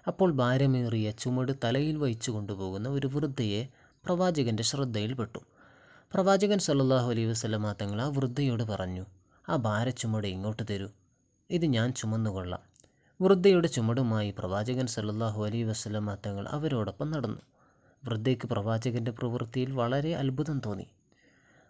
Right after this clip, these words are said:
വൃദ്ധയുടെ കയ്യിലാണെങ്കിൽ പ്രവാചകന് നൽകാൻ വേണ്ടി ഒന്നും ഉണ്ടായിരുന്നില്ല. എന്നാൽ ഒരു ചെറിയൊരു ഉപദേശം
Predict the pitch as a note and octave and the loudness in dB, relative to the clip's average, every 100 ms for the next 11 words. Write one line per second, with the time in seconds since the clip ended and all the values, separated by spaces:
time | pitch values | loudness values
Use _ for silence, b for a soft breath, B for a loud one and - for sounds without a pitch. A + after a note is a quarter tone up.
0 | b A2+ A#2 D3+ D#3 D3+ C#3+ C#3+ C#3 C3 | b -2 4 6 6 4 4 6 6 6
1 | B2+ B2 B2 G#2+ G#2 A2 B2 B2 B2 A#2 | 4 2 2 2 4 4 2 0 0 0
2 | G#2 G#2+ A#2 A#2 A2 G#2+ G#2+ G2+ G#2 B2 | 0 0 0 2 0 0 -4 -4 -2 0
3 | A#2+ A2 A2+ A2 G#2 F#2+ F2+ - b b | 0 0 0 0 -2 -2 -4 -8 b b
4 | b b - G2+ G2+ G2+ G#2 G#2 G#2+ - | b b -6 -2 -2 -2 -2 -2 -4 -4
5 | G#2+ G#2+ G#2+ A2 G2 G2+ B2 C#3 A2+ G#2+ | -2 0 0 0 -2 0 2 2 2 -2
6 | G#2 | -4